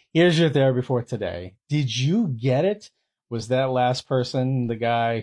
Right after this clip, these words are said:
who, uh, is constantly sort of belittling his, uh, girlfriend or spouse or, or what have you, his partner,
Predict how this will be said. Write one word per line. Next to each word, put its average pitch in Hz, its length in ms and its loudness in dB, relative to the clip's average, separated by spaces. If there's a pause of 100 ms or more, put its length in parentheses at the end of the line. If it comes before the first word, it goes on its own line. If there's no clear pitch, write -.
who, 117 480 -4
uh, 113 400 -2
is 113 180 -8
constantly 117 560 -6
sort 120 220 -4
of 107 100 -8
belittling 113 640 -2
his, 110 440 -6 (380)
uh, 107 320 2
girlfriend 120 560 0
or 101 80 -6
spouse 117 500 -2
or, 113 100 -4
or 113 440 -8
what 110 100 -8
have 113 200 -4
you, 117 60 -4
his 110 120 -6
partner, 120 480 -2